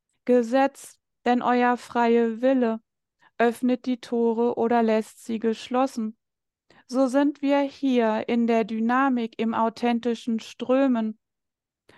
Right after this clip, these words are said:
abhängig von euch. Alles strömt, alles wirkt für euer Erwachen. Alles passiert im Sinne von euch.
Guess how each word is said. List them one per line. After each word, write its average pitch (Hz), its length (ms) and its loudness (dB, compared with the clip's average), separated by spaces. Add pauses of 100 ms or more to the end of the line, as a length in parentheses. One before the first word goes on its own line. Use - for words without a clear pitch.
(120)
abhängig 226 680 0
von 214 360 -4
euch. 240 420 0 (3000)
Alles 277 420 0
strömt, 233 800 -4 (420)
alles 247 520 0
wirkt 254 400 -2
für 247 420 -2
euer 220 380 2
Erwachen. 220 760 -2 (1160)
Alles 254 520 2
passiert 240 720 -2
im 226 240 0
Sinne 226 440 0
von 220 440 -6
euch. 233 400 -2